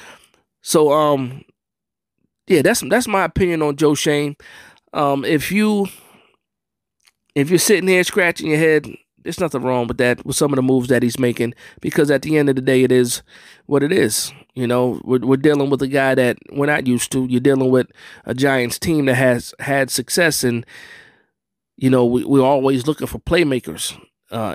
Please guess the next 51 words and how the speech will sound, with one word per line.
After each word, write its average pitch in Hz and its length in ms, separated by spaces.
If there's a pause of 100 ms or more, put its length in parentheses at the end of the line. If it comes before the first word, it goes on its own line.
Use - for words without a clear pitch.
(160)
in 131 100
the 117 60
free 123 280
agency. 107 440
We're 123 100
not 131 240
used 180 300
to 113 280 (320)
getting 117 280
depth 113 300
guys. - 520 (580)
You 127 80
know 123 100
what 123 100
I - 20
mean? 123 220
Quality 120 480
depth 113 280
guys. 98 360
So 123 100
when 127 160
we're 120 80
looking 143 240
at 127 100
these 123 160
guys 131 240
and 127 120
like, 120 140
"Who, 147 260 (420)
you - 100
know, 127 400
well, 120 160
why 127 120
are 123 80
we 131 80
doing 131 240
that?" 123 180 (100)
It's 131 220
because 127 540 (340)
they're 165 120
not 190 220
planning 151 360
on 120 140
some 127 220
of 120 60
these 117 140
guys 110 340
to 120 80
be 113 160
the - 80
starters. 107 560